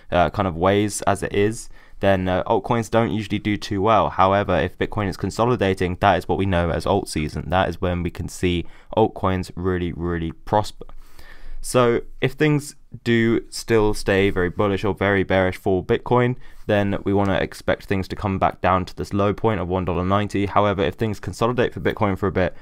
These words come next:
then maybe we'll turn around, we'll break this two dollar forty-five resistance,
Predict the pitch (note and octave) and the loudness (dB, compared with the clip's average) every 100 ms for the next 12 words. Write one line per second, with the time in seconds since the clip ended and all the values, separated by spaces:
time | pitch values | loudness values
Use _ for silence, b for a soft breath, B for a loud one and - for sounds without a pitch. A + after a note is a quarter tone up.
0 | b b F#2 F#2 G#2+ G#2 F#2 F2+ - G#2+ | b b -4 0 2 0 -4 -6 -4 -2
1 | G2+ G2 F2+ F2 F2 - b b F#2+ - | 0 0 0 0 -2 -10 b b -4 -2
2 | G2+ D#2+ - - A2+ G2 F2 - F#2+ F2 | -2 -2 -10 -4 -2 0 -2 0 -2 0
3 | F2+ F2+ E2+ F2 F2 - E2 - | 0 0 0 -2 -2 -4 -6 -8